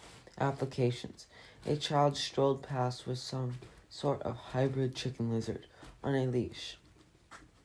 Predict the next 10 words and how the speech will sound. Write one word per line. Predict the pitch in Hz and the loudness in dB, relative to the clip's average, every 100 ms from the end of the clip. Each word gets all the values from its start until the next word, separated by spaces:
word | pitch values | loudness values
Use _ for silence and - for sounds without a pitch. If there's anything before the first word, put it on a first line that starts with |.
| - _ - _ _ - - - - - - - - | -20 _ -20 _ _ -20 -20 -20 -20 -20 -20 -8 2
No | 165 | 4
wonder | 165 170 185 175 | 6 6 4 4
humans | 147 147 135 127 | 4 4 4 2
invented | 131 120 120 117 113 - | 2 2 2 0 -4 -8
crazy | - 131 127 123 120 | -4 2 4 4 2
myths | 117 110 - - | 2 -2 -6 -6
after | 131 - 117 | -6 -4 -2
the | 123 | 0
elves | 117 110 113 | 0 0 -4
disappeared. | - 123 - 123 123 80 | -4 -4 -4 -2 0 0